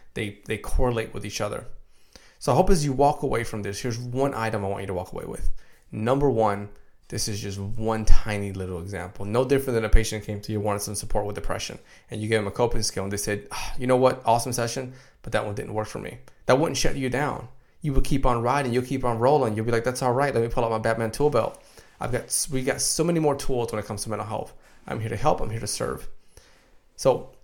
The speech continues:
this funnel is one strategy. Number two tip when it comes to funnels is try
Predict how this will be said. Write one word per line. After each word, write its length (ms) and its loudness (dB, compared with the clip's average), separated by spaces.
this 320 2
funnel 400 0
is 160 -8
one 300 -2
strategy. 460 -4
Number 300 -2
two 420 -2
tip 240 6
when 80 4
it 60 -4
comes 160 -2
to 80 -4
funnels 360 -2
is 460 -4
try 480 2